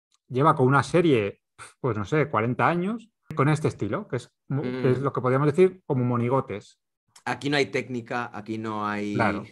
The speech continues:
Speaker 2: <laughs>
Speaker 1: Pero ahora, ahora vas a descubrir que no solo hay técnica, sino que hay genio y mucho, ¿vale? Y
Speaker 2: Obvia-,
Speaker 1: mucho
Speaker 2: bueno, para
Speaker 1: genio.
Speaker 2: la gente que no lo sepa, lo estoy diciendo en modo irónico,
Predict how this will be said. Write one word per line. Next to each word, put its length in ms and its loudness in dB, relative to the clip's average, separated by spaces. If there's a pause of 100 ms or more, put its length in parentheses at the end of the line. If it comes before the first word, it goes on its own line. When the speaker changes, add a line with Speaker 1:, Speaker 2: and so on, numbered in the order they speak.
(100)
Speaker 2:
<laughs> 280 -14
Speaker 1:
Pero 120 2
ahora, 140 6
ahora 240 6
vas 160 6
a 40 6
descubrir 640 6 (400)
que 140 2
no 140 4
solo 260 0
hay 140 0
técnica, 480 0
sino 240 -4
que 80 2
hay 80 4
genio 560 -2
y 60 -4
mucho, 440 -4 (360)
¿vale? 220 -2
Y 40 -2
Speaker 2:
Obvia-, 220 4
Speaker 1:
mucho 120 -10
Speaker 2:
bueno, 180 2
para 140 2
Speaker 1:
genio. 80 2
Speaker 2:
la 60 -10
gente 240 -6
que 100 -4
no 120 -4
lo 100 -2
sepa, 380 -6
lo 80 -12
estoy 180 -10
diciendo 180 -10
en 80 -6
modo 160 -6
irónico, 580 -8